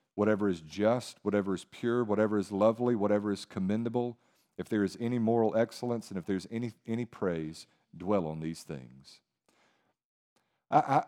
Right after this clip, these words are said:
I get so much mileage out of that verse. And, and I, you know,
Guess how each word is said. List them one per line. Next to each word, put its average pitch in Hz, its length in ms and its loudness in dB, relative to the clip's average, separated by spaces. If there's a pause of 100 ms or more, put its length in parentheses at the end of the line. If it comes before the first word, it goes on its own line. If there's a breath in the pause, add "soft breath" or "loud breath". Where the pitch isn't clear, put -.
I 170 40 4
get 135 180 2
so 123 160 -2
much 113 240 -2
mileage 98 460 2
out 92 160 0
of 82 80 -6
that 92 220 2
verse. 80 520 -8 (800)
And, 110 160 -6
and 104 160 -4
I, 107 140 2 (260)
you 117 120 -6
know, 95 240 -2